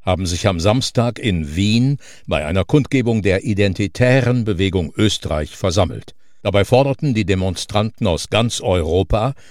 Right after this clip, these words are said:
angeleitet von dem österreichischen Aktivisten Martin Sellner, eine Politik der Remigration, damit europäische Städte und Straßen wieder sicher werden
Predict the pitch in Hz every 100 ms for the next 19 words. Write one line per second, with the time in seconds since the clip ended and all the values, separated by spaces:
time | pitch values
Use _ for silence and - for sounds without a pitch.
0 | - 104 92 87 85 90 - 98 85 87
1 | - 139 - 95 92 92 - 117 117 -
2 | 98 98 - - 95 90 85 82 85 71
3 | 69 87 104 107 120 127 - - - 110
4 | 113 120 110 98 147 - - 104 101 -
5 | - 104 95 117 120 113 95 95 - 143
6 | 82 67 - - - 90 - 104 95 90
7 | - 123 127 120 - - - 107 - 107
8 | 71 - - 82 92 90 113 85 78 67
9 | 78 98 123 101 107 113